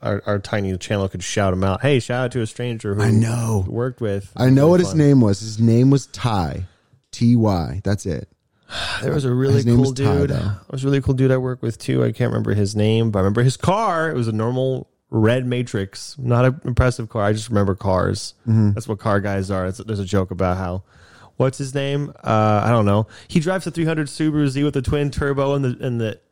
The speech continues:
Speaker 1: and the Delkevic exhaust. Oh, that guy. Like, I know
Speaker 2: Mm-hmm.
Speaker 1: the person by their car.
Speaker 2: Yeah.
Speaker 1: Anyway.
Speaker 2: There's a guy there who was a minor league baseball player that I worked with, and
Speaker 1: Mm.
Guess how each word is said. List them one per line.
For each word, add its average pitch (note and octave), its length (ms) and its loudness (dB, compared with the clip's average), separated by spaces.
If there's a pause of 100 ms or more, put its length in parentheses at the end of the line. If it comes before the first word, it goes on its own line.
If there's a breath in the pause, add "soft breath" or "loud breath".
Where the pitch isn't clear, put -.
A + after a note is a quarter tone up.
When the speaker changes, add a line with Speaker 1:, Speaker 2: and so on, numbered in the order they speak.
(120)
Speaker 1:
and A#2 80 -2
the A2 60 2
Delkevic B2 480 0
exhaust. A2 500 -6
Oh, A3 160 0
that G#3 240 -4
guy. G#2 320 -4
Like, A2+ 100 4
I A#2 120 6
know A2+ 120 4
Speaker 2:
Mm-hmm. - 40 -2
Speaker 1:
the C3+ 80 -2
person C#3+ 520 -4
by A#2+ 160 -2
their G2+ 160 -4
car. F#2 480 -6
Speaker 2:
Yeah. G#2+ 340 2
Speaker 1:
Anyway. F#2+ 300 -6 (460 loud breath)
Speaker 2:
There's B2 180 0
a A#2+ 60 -6
guy A2 320 2
there A2+ 160 4
who A2+ 100 4
was A2 140 2
a G2+ 40 0
minor G2+ 380 4
league G2+ 240 0
baseball G2+ 420 0
player G#2+ 300 0
that G#2 140 -2
I G#2+ 60 -2
worked A2 300 -2
with, G#2+ 320 -2
and F#2+ 120 2
Speaker 1:
Mm. F2 240 -4